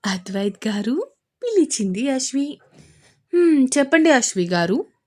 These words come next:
అన్నాడు అద్వైత్. "దీనిని ప్రేమ కింద అనుకోవచ్చా?" సిగ్గుపడుతూ అడిగింది అశ్వి. "అప్పుడే జమ కట్టుకు, ఇంకా టైమ్ ఉంది దానికి," అన్నాడు అద్వైత్. "అంటే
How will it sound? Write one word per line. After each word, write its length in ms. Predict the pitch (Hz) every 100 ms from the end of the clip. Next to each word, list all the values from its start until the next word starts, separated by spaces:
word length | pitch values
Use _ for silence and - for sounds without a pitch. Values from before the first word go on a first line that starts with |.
| -
అన్నాడు 500 | 254 220 196 185 247
అద్వైత్. 560 | 269 247 226 247 254 - - - - _ -
"దీనిని 840 | 202 226 226 226 226 233 233 226 - _ -
ప్రేమ 360 | 170 156 180
కింద 320 | 262 302 285
అనుకోవచ్చా?" 840 | 285 277 262 269 269 262 262 294 392 - _ _ _ _
సిగ్గుపడుతూ 1080 | _ - 427 320 269 269 196 196 185 208 202 -
అడిగింది 640 | 196 196 180 185 180 208
అశ్వి. 520 | 240 233 - 240 254 240 _ _ _ _ _
"అప్పుడే 420 | 214 208 - 208
జమ 220 | 226 240 233
కట్టుకు, 440 | 247 233 226 175 -
ఇంకా 200 | 190 190
టైమ్ 340 | 196 202 202
ఉంది 160 | 214 202
దానికి," 440 | 185 170 175 - _ -
అన్నాడు 520 | 214 185 185 180 185
అద్వైత్. 580 | 247 240 208 220 233 233 _ - _ _ _ -
"అంటే 520 | 196 185 180 - 254